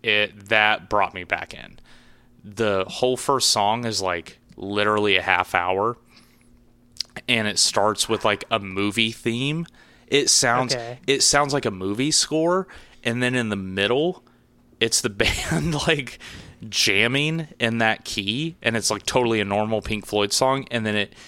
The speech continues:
Speaker 1: the movie theme, like, starts to slowly creep back in. Like, they'll do one instrument, then they'll add in another, add in another, and add in another, until
Speaker 2: Okay.
Speaker 1: it's just the movie theme again at the end.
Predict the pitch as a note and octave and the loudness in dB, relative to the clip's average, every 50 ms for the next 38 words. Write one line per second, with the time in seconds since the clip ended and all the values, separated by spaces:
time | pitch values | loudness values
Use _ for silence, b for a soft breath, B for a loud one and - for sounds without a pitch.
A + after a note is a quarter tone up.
0 | B B B B B G#2+ A2 A2 G#2 G#2 A2 A2+ A#2+ A#2+ A#2 A2 A#2+ A2 G2+ - | B B B B B -4 -4 -4 -2 0 0 2 2 2 2 0 -2 -2 -2 -4
1 | - B2 A#2 A2+ A2 G#2+ G#2+ G#2 G2+ G2 - B B B B B B B G#2 G#2 | -4 -2 -2 -2 -2 -2 -4 -4 -6 -10 -12 B B B B B B B -2 0
2 | F#2+ - - - B2 A#2+ G#2 - - G2+ - - - - A2+ A2+ A2+ A2 A2 A2 | 0 0 2 2 2 2 2 0 0 0 2 2 2 2 2 2 2 2 2 2
3 | G#2+ G#2 G#2+ - - - A2+ G2+ F2 - G2+ F#2+ F#2+ - A2+ G#2+ F#2+ F#2+ F#2+ F#2 | 0 0 -2 -4 -4 -4 -4 -2 0 2 2 2 2 0 0 -2 0 0 -2 -2
4 | - - G#2 G2+ G#2+ G#2 G2 F#2+ F#2+ G#2 G#2 G#2 G2+ G2 - - - G#2 G2+ G2+ | 0 -2 -2 0 0 -2 -2 -2 -4 -2 -2 -2 -2 -2 -2 -2 -2 -2 -2 -2
5 | G2+ G2 - - G2 F#2 F#2+ F#2 F2 F#2+ G2+ G2+ G2+ G2 F#2+ F#2+ F#2+ G2 G2 F#2+ | -2 -4 -4 -4 -6 -6 -6 -6 -4 -2 0 0 0 0 -2 -4 -2 -2 0 0
6 | F#2+ F#2 F2 F#2+ F#2+ G2 G2 F#2+ F#2 F#2+ F#2 F#2 F#2 F#2 F2+ F2+ F#2 F#2+ F#2+ F#2+ | 0 0 0 0 -2 -2 -2 -4 -6 -6 -6 -4 -4 -4 -4 -2 -2 -2 -2 -2
7 | F#2 F#2 F#2 F#2 F#2+ F#2 F2+ - B B B B B B - D#3+ C#3 - A#2+ A2 | -4 -6 -6 -4 -4 -4 -4 -6 B B B B B B -2 0 2 2 2 2
8 | A2 - - - A2+ - - G#2 G2 F#2 G2+ G#2 G#2+ F#2 G2+ F#2 E2+ - G2+ F#2+ | 2 2 0 0 0 -2 -2 -4 -4 -2 -2 -2 -2 -2 -2 -4 -4 -6 -8 -10
9 | F2 F2 F2 E2 - F2 E2+ F2 F2 - F#2+ F2+ F2+ E2+ E2 D#2 - - - | -8 -8 -10 -6 -4 -4 -6 -6 -8 -14 -14 -14 -14 -14 -16 -18 -20 -20 -20